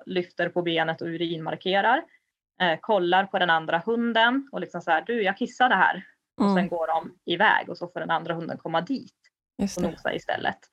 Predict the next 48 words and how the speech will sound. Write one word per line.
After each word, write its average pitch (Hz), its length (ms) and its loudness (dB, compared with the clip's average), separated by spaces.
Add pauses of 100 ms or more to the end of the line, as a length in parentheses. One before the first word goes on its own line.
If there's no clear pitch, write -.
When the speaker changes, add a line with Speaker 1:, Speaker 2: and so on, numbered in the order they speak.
(340)
Speaker 1:
Ehm, 180 540 0 (100)
så, - 240 -2
nej, 190 120 2
men, 196 160 2
och 185 380 2 (400)
där 190 420 2 (600)
är 196 80 0
det 202 100 2
också 202 340 -6
det 220 60 2
här 170 240 2
med, 165 580 0 (640)
som 196 80 -2
vi 185 100 0
kanske 190 220 0
inte 185 160 -2
tänker 247 580 2
på, - 380 -2 (140)
att 180 240 -4
när 233 440 2
hunden, 170 600 -2
ja, 170 80 0
men, 180 120 -2
har 190 140 -2
varit 185 360 0
valp 180 380 0
och 175 100 -2
vi 165 60 -4
tycker, 170 320 -8
nu 208 220 -2
brukar 220 320 -2
den 185 220 -2 (300)
vilja 208 460 0
busa 262 440 -4
och 165 100 -2
leka 170 300 -2
med 170 140 -2
allt - 220 -4
och 175 100 2
alla. 262 300 2 (280)
Men 196 220 2
när 190 160 6
den 196 100 0
sen 180 200 -2
kommer 175 280 -2
och 170 80 2
är - 120 0
unghund, 214 600 -2